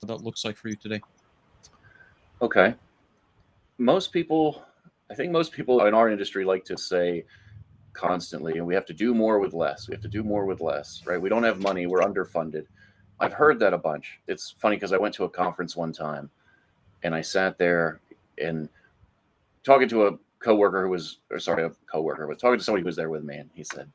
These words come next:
Speaker 2: "Don't tell me that your industry doesn't have money. I've been to wastewater plants. I see all the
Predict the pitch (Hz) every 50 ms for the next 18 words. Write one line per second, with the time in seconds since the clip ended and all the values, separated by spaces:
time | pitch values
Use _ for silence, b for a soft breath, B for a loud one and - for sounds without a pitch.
0 | _ _ B B B B B B B B B B - 110 131 156 - - - 131
1 | 123 120 110 104 104 101 98 87 85 - - - 90 92 92 92 92 87 85 -
2 | - 95 92 87 87 87 82 85 - - 90 87 80 80 82 85 82 85 82 82
3 | - b b b b b b b - 120 139 127 95 90 - 113 107 104 98 90
4 | 95 95 92 - - 95 92 87 87 87 - - 92 90 82 82 - 110 135 131
5 | - - - 123 117 107 101 98 98 90 87 85 85